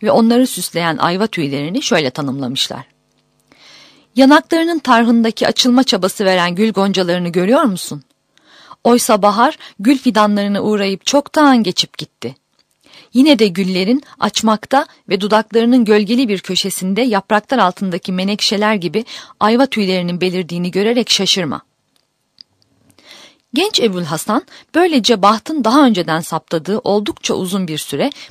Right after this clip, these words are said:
babasının sevinci ve göz bebeklerinin zevki olmuş. Ama yaşlı adam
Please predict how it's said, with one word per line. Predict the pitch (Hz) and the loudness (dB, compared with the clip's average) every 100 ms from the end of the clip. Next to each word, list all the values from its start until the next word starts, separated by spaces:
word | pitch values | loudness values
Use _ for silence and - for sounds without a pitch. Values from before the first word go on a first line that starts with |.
| - | -4
babasının | 202 190 - 202 196 | -2 -2 -4 -4 -4
sevinci | - 165 160 165 - 302 - - | -6 -6 -6 -6 -6 -8 -10 -8
ve | 185 | 0
göz | 214 233 180 | 4 4 4
bebeklerinin | 147 139 156 156 226 | -2 -4 -6 -2 -2
zevki | 170 156 - 143 | 0 -2 -4 -6
olmuş. | 120 113 - - _ _ _ _ - - - - | -6 -8 -10 -12 _ _ _ _ -20 -20 -20 -8
Ama | 277 339 | -2 0
yaşlı | 320 311 - 370 | 2 2 2 2
adam | 208 208 | 0 0